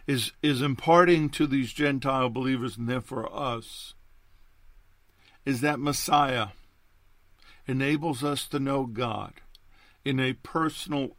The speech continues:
intimate way, and the Father desires it.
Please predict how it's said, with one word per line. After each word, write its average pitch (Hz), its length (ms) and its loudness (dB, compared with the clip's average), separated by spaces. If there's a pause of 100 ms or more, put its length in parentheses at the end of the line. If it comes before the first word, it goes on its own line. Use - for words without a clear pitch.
intimate 165 640 -2 (140)
way, 131 460 2 (800)
and 135 160 0
the 127 40 -2
Father 151 440 0
desires 117 880 -6
it. - 280 -14